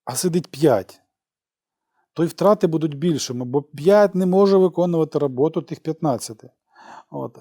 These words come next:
е, причому от про окопи всі кажуть, є танкісти, артилеристи, там також потрібні фахівці. Зараз напрямок дуже потужно розвивається, це дрони. Це дрони Медивак, постачання Б К може бути, це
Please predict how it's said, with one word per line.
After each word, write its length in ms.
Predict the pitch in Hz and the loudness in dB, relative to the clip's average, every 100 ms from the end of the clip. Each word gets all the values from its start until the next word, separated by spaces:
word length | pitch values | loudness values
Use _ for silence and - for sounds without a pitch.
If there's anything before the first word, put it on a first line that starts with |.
| 139 | -8
е, 320 | 127 123 123 - _ _ | -6 -6 -8 -14 _ _
причому 360 | 160 - 220 208 | -6 0 2 2
от 140 | - | 2
про 140 | 180 196 | 4 4
окопи 360 | 196 196 147 | 4 0 0
всі 200 | 135 - | -4 -6
кажуть, 400 | 127 120 120 - | -8 -6 -6 -4
є 100 | 202 | -4
танкісти, 760 | 180 226 180 165 151 - - 107 | 0 0 0 -2 -6 -6 -10 -4
артилеристи, 800 | 156 180 202 208 185 151 - 127 | -2 -2 0 0 2 0 -4 -8
там 220 | - 175 | -4 -4
також 320 | 196 170 196 | -4 -4 -4
потрібні 480 | - 151 147 143 143 | -4 -8 -8 -8 -8
фахівці. 580 | - 139 139 127 131 113 _ - - - - | -8 -8 -8 -10 -14 -16 _ -20 -20 -20 -6
Зараз 380 | 139 190 180 151 | 0 2 2 2
напрямок 480 | 180 165 147 139 | 0 2 0 -4
дуже 320 | 127 175 151 151 | -2 -2 0 -2
потужно 440 | 156 175 151 143 | -4 -2 -2 -2
розвивається, 600 | 143 147 151 135 113 117 | -2 0 2 0 -2 -10
це 140 | - 135 | -12 0
дрони. 420 | 147 135 110 104 _ _ _ _ _ - - | 4 4 0 -10 _ _ _ _ _ -20 -20
Це 140 | - 160 | -10 -2
дрони 300 | 185 190 160 | 0 2 0
Медивак, 680 | 131 170 165 160 135 110 - _ - | 0 0 2 2 4 2 -2 _ -12
постачання 680 | - 156 139 165 170 160 | -8 -8 -4 -2 -2 -4
Б 160 | 143 151 | -2 -2
К 240 | 151 135 | 0 0
може 280 | 120 110 113 | 0 -8 -12
бути, 320 | 107 107 107 | -12 -14 -14
це 280 | - 139 | -8 -4